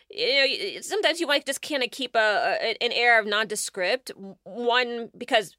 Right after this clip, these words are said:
having a P O box feels a little bit more official, but also you may not be wanting to give the world your personal, you know, address to your home, depending on what you do. So, um, that might also be, again, not a very expensive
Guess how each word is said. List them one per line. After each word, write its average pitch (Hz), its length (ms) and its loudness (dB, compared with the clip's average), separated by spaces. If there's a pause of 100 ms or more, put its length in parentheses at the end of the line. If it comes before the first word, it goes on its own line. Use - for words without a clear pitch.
having 220 220 0
a 214 40 -4
P 226 160 -2
O 208 40 2
box 196 240 0
feels 208 200 -2
a 202 60 -4
little 196 100 -2
bit 190 120 -4
more 190 160 0
official, 196 440 -4
but 233 140 0
also 233 360 0
you 226 140 -2
may 233 100 0
not 220 140 -2
be 208 100 2
wanting 208 240 0
to 202 80 -2
give 196 180 -2
the 196 80 -4
world 196 540 0
your 190 200 -2
personal, 190 440 -6 (380)
you 175 100 -6
know, 156 140 -4
address 160 520 -2
to - 140 -10
your 170 140 -6
home, 156 360 -10 (360)
depending 196 340 -2
on 180 80 0
what 165 140 -2
you 180 100 -4
do. 185 320 -2 (300)
So, 233 540 6
um, 220 380 2
that 240 160 4
might 247 180 4
also 214 300 2
be, 202 220 0
again, 208 560 0 (220)
not 233 340 4
a 208 100 2
very 202 360 0
expensive 240 960 0